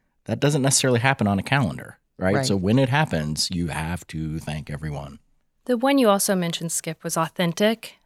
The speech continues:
Speaker 3: I really think people can see through when individuals are not being authentic with them. So yeah, you can go around saying, "Thank you for this, thank you for that." But if you, when you say it, truly don't mean it and internalize it,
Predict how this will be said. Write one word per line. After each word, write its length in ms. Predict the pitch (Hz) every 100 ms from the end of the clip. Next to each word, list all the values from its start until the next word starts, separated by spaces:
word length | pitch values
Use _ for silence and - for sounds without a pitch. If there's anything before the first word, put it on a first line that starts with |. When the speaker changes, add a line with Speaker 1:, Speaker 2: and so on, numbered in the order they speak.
| _ -
Speaker 3:
I 240 | 240 302
really 360 | 277 208 190 175
think 380 | - 180 160 -
people 360 | 196 175 190
can 240 | 175 - 165
see 280 | - 175 156
through 720 | - 160 165 160 151 143 143 _ _ _ _ _ _ _ -
when 320 | 175 160 151
individuals 640 | 196 190 180 175 160 165
are 80 | 160
not 380 | 156 151 143 -
being 240 | 160 143
authentic 540 | 139 139 143 - 127 -
with 220 | 127 -
them. 360 | 123 135 185 - _
So 120 | - 226
yeah, 160 | 208
you 180 | 214 269
can 180 | - 294
go 180 | 220 190
around 560 | 175 180 170 151 151 - _ - -
saying, 300 | - 185 165
"Thank 340 | - 180 175 170
you 80 | 160
for 160 | 175
this, 300 | 160 165 -
thank 300 | 180 170 160
you 60 | 151
for 140 | - 156
that." 260 | 160 -
But 140 | 175 175
if 180 | -
you, 300 | 208 233 254
when 160 | 233 202
you 100 | 170
say 300 | - 175 175
it, 160 | 180 -
truly 560 | - - 247 247 214
don't 400 | 170 170 175 -
mean 320 | 170 165 170
it 160 | 190 -
and 160 | 165 165
internalize 720 | 160 - 160 165 202 233 233
it, 200 | 254